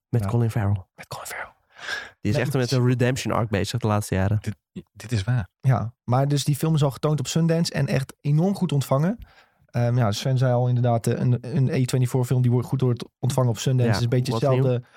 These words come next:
Speaker 2: als McDonald's aan een kind geven en verwachten dat hij het lekker vindt.
Speaker 1: <laughs>
Speaker 2: Ehm,
Speaker 3: Dit vind ik echt de be-, een van de betere vergelijkingen die
Speaker 2: Ja?
Speaker 3: ik ooit heb gemaakt, denk ik. Ja.
Speaker 2: Nou, kwam zo in me op. Kwam dat ik zelf zin heb in McDonald's. Heb ik lang niet meer op. Eh, maar die film gaat dus over een, eh, robot. Die zit bij een gezin.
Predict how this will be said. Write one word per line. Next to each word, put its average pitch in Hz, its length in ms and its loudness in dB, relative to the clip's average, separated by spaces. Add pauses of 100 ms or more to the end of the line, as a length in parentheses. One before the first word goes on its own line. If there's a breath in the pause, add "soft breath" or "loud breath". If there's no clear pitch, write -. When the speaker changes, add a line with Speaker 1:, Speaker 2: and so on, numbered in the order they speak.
(180 loud breath)
Speaker 2:
als 127 200 0
McDonald's 131 400 2
aan 131 80 2
een 123 80 0
kind 139 220 -2
geven 131 280 0
en 123 80 0
verwachten 131 340 0
dat 120 120 2
hij 135 100 2
het - 140 -4
lekker 170 180 0
vindt. - 300 -18 (220)
Speaker 1:
<laughs> - 200 -10
Speaker 2:
Ehm, 123 240 2 (880 loud breath)
Speaker 3:
Dit 110 120 -4
vind 131 180 0
ik 135 60 4
echt 143 540 -2
de 123 80 4
be-, 156 200 2
een 156 80 2
van 151 80 -2
de 143 60 -2
betere 156 280 0
vergelijkingen 139 400 0
die 143 100 0
Speaker 2:
Ja? 202 100 4
Speaker 3:
ik 339 60 0
ooit 143 100 -2
heb 135 80 -6
gemaakt, 156 260 0
denk 104 180 -2
ik. 101 100 -4
Ja. 165 80 2
Speaker 2:
Nou, 120 120 0
kwam 117 180 0
zo 127 180 4
in 135 60 2
me 123 60 2
op. 107 120 -4 (380)
Kwam 143 160 0
dat 135 80 2
ik - 60 -6
zelf 190 160 -4
zin - 120 -2
heb 104 100 2
in 104 80 4
McDonald's. 104 360 2
Heb 135 80 0
ik - 60 -2
lang 156 120 2
niet 156 80 4
meer 151 80 0
op. 120 220 -4 (360 loud breath)
Eh, 135 160 0
maar 151 220 2
die 156 100 0
film 196 220 0
gaat 165 180 0
dus 156 140 -2
over 151 420 0
een, 135 280 2
eh, 120 500 0
robot. 175 580 0
Die 139 100 -2
zit 139 160 0
bij 131 160 2
een 120 60 0
gezin. 175 440 0